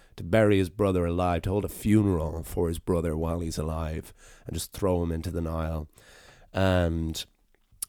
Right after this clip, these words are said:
yeah, it's very interesting, the idea, 'cause we don't have a huge amount of stories of gods dying. You know, that's kind of part of the god thing. You live forever, you can't die. Um, but here, it's so important that he does die,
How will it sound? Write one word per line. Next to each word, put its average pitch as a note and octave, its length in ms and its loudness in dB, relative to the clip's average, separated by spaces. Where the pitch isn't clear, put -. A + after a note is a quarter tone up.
yeah, B2+ 220 6
it's A#2 160 6
very C3+ 280 8
interesting, A#2+ 320 4
the G2+ 120 4
idea, G2 180 2
'cause F#2+ 200 -4
we A2 200 4
don't A#2 340 2
have A2 200 -2
a F#2 40 -2
huge F#2+ 300 -2
amount F2 200 -2
of E2 60 -6
stories F2 520 0
of D#2+ 320 0
gods D#2+ 680 4
dying. E2 480 -2
You F2 200 0
know, F2 180 0
that's F2+ 200 -4
kind G#2 160 2
of F2+ 80 -2
part G#2+ 160 4
of F#2+ 40 0
the G2+ 80 0
god G2+ 300 0
thing. G#2+ 320 4
You E2 100 -2
live E2+ 140 -4
forever, G2 340 2
you F2 140 0
can't E2 300 -6
die. G2+ 360 0
Um, F2 300 -2
but F2 140 -2
here, G#2 460 2
it's - 180 -2
so G#2+ 160 2
important F#2 760 0
that F2 320 -4
he - 240 -4
does F2 420 0
die, E2 480 -6